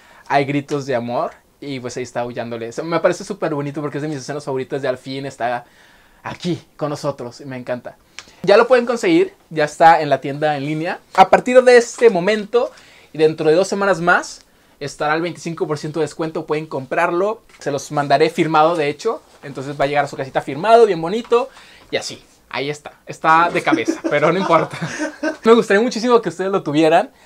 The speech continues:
porque costó mucho trabajo y es sobre mi libro y me gusta mucho y así, es muy bonito.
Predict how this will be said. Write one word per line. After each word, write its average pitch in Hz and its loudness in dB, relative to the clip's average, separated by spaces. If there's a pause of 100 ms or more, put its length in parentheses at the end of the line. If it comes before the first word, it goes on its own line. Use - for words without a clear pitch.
(120)
porque 165 -2
costó 165 -4
mucho 180 -6
trabajo 160 4
y 147 -6
es 143 -2
sobre 156 -4
mi 160 -8
libro 143 -2
y 135 -8
me 135 -12
gusta 139 -10
mucho 135 -12
y 123 -12
así, 107 -14
es 113 -14
muy 135 -12
bonito. 117 -14